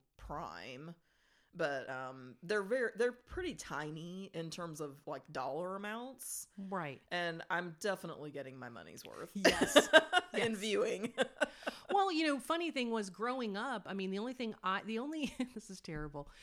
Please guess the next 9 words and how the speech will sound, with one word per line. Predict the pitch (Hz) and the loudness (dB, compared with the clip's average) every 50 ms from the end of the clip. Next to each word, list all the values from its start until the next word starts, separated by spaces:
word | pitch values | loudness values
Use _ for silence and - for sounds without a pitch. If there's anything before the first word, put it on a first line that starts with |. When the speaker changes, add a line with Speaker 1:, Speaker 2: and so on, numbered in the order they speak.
| - - - | -20 -6 -2
Speaker 2:
The | 240 247 | 2 2
only | 277 339 359 370 359 339 - - _ - | 2 2 0 0 -2 -4 -6 -10 _ -4
thing | - 233 226 220 | -2 0 2 2
I | 202 190 202 | 2 2 2
knew | 220 220 214 | 2 0 0
about | 208 196 - 170 | 0 -2 -2 -4
British | 190 185 180 185 180 - | -4 -4 -4 -4 -6 -6
television | - - 175 165 175 175 190 208 226 220 226 262 262 269 277 277 254 - _ _ _ _ - _ _ | -4 -2 -2 -2 -2 -2 -2 -4 -4 -4 -6 -8 -8 -8 -8 -10 -12 -14 _ _ _ _ -20 _ _
was | - 185 185 190 185 185 180 180 175 175 170 - - - | -8 -4 -2 0 0 0 0 -2 -2 -4 -6 -10 -16 -20